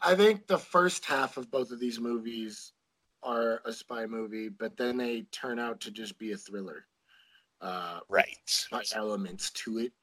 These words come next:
Speaker 1: But I don't think I would say either of these are a solid spy film.
Speaker 2: All the spying is being done or has been done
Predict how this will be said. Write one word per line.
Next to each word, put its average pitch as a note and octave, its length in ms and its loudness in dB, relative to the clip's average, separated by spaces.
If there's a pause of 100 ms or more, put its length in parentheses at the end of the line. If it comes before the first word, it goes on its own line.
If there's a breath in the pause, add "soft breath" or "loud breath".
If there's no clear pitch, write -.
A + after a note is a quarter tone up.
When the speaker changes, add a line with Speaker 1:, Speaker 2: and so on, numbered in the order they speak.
(420 soft breath)
Speaker 1:
But A2 380 0
I C3+ 120 6
don't D#3+ 220 6
think E3+ 220 2
I C#3+ 80 4
would B2 240 4
say C#3 220 4
either B2+ 480 6
of A2+ 80 -2
these G#2+ 500 -2
are G#2+ 380 -2
a G2 280 -2
solid F2+ 680 -6
spy - 220 -10
film. - 320 -20 (540)
Speaker 2:
All A#3+ 340 12
the C4 120 2
spying D3 1000 8 (720)
is D3 280 0
being F#3+ 600 -2
done E3 560 6 (180)
or B2 160 10
has B2+ 460 8
been E3 300 -2
done F3+ 480 8